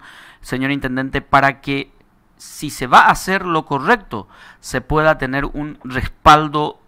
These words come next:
social de esa gestión. Porque esta es una clara advertencia de que la desgracia está a la vuelta de la esquina, en más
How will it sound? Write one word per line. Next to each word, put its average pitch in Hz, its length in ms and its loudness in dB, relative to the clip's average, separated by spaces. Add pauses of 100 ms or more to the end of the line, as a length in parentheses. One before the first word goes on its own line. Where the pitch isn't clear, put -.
(240)
social 160 920 0 (500)
de 123 180 -2
esa 143 200 -2
gestión. 123 720 -2 (680)
Porque 151 640 0 (580)
esta 202 340 0
es 196 140 -4
una 208 340 -6
clara 220 440 6
advertencia 147 920 -4 (460)
de 151 300 0
que 156 340 -2
la 151 200 6
desgracia 147 680 0
está - 360 0
a 190 80 4
la 160 100 2
vuelta 180 340 0
de 147 100 -2
la 127 80 0
esquina, 110 520 -8 (520)
en 160 160 -2
más 226 480 2